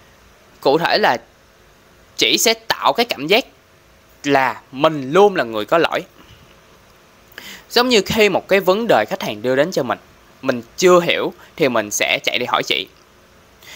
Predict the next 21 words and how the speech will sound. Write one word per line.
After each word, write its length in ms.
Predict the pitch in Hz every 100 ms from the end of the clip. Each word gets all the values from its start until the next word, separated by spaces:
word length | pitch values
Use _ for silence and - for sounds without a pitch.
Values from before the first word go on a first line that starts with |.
| - - -
Chị 260 | - 127 135
thường 320 | - 180 135 113
sẽ 300 | - 85 151
là 120 | 175
người 200 | 117 107
không 260 | - 160
trả 160 | 151 -
lời, 220 | 139 104 - -
và 100 | 123
nếu 320 | 117 131 208
mà 100 | 277
trả 180 | - -
lời 220 | 160 113
thì 140 | - 107
cũng 320 | - 104 151
chỉ 160 | - -
trả 180 | -
lời 100 | 147
một 160 | 127 -
nửa 200 | 101 117
thôi. 100 | 180